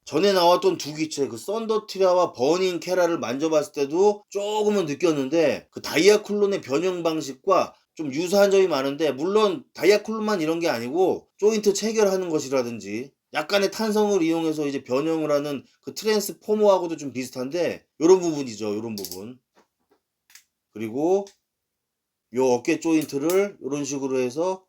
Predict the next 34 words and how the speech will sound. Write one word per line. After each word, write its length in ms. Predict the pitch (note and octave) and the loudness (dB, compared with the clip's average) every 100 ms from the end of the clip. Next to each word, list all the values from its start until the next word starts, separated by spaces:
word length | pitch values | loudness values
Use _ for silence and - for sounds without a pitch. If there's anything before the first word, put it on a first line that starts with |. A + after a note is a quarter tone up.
| _ _ C3+ | _ _ -6
요 140 | D#3 | -6
구멍과 480 | - D3+ D#3+ E3 C#3 | -2 0 2 4 2
이 100 | C3 | 2
조인트가 420 | F#3+ G#3 G3 E3+ | 0 0 -2 -4
만나서 720 | A#2 A#2 D3+ C#3+ C#3+ D#3 D#3+ _ _ _ _ _ - | -2 -2 -2 -2 0 -2 -4 _ _ _ _ _ -14
딱 160 | C#3 | -10
이제 160 | C3+ C3 | -6 -4
뭐 140 | B2+ | -4
조립하는 500 | A#2+ C3 C3 B2+ B2+ | -2 -4 -4 -6 -6
방식, 500 | G#2 G#2 G2+ F2+ E2+ _ - | -6 -8 -8 -12 -16 _ -4
이런 260 | C3 D#3 | 0 2
것들이 540 | D#3+ D#3 E3 F#3 E3 - | 2 0 2 2 0 -8
다이아클론과 520 | C#3 C3+ D#3 D3+ C#3 | -4 -4 -4 -6 -6
조금 240 | E3 E3 | -6 -6
비슷한데, 720 | C3+ B2 C#3+ D#3 F3+ A#2 - _ _ B2+ | -6 -6 -4 0 2 0 -4 _ _ 2
요런 240 | F3 G#3 | 4 6
점도 220 | G#3 F#3+ | 4 2
상당히 400 | F3+ G3+ G3+ F#3+ | -4 -2 0 0
흥미있고 400 | F#3 G#3+ G3+ G3 | -2 -2 -2 -4
재미가 380 | D#3+ C#3 D#3 D#3+ | -2 0 2 0
있었습니다. 600 | B2 A#2+ G#2 F#2 E2+ - _ _ | 0 -6 -12 -14 -18 -20 _ _
일단 300 | E3 F#3 G3+ | -4 2 2
이 80 | F#3 | 2
기체 340 | - D#3+ F#3+ - | -2 0 2 0
디자인 400 | D3 D#3+ G3 F#3 | 0 2 2 2
자체가 400 | E3 - D#3 C3+ | -2 -2 -2 0
너무나 420 | C#3 F3 F3+ E3 | 0 0 -2 -2
멋있고 1040 | B2+ D#3 D#3+ F3 - D#3+ D#3+ D#3 A#2+ F#2+ | 0 0 0 -4 -2 0 2 2 -2 -4
훌륭해서 920 | - F#3 F#3 D#3+ D#3 G3 F#3 A#2 E2+ - | -6 -4 -2 -2 2 4 4 2 -4 -8
갖고 360 | - C#3+ G#3 | -6 2 4
노는 400 | E3 D#3+ F#3+ F#3+ | 4 4 4 2
내내 260 | D#3 D#3+ F3 | 2 0 0
그냥 160 | D#3+ D3+ | -2 -2
즐겁습니다. 760 | B2+ D3+ C3+ A#2 G#2+ F#2 E2+ | -2 -2 -4 -6 -10 -12 -14